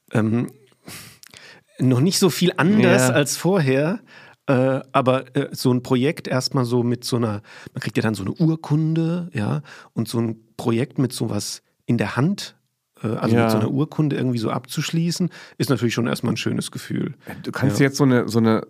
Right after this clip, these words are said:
Speaker 2: äh, Strategie, äh, für dich überlegen. Es gibt ja Menschen, die sagen, okay, die Leute müssen alle meinen Doktortitel nennen. Also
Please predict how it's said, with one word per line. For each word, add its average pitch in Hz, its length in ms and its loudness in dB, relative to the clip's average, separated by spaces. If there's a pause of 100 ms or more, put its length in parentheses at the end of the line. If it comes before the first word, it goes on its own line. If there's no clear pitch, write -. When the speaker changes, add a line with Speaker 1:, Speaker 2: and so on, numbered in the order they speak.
(380)
Speaker 2:
äh, 101 160 0
Strategie, 123 640 -2
äh, 107 220 0
für 98 120 -6
dich 110 200 -2
überlegen. 101 340 0
Es 101 100 -6
gibt - 200 -2
ja 139 40 4
Menschen, 120 280 0
die 117 40 2
sagen, 113 240 2
okay, - 280 -4 (160)
die 110 80 0
Leute 107 240 2
müssen 104 220 0
alle 101 140 -2
meinen 101 140 0
Doktortitel 110 520 -4
nennen. 90 260 -2
Also 107 180 -2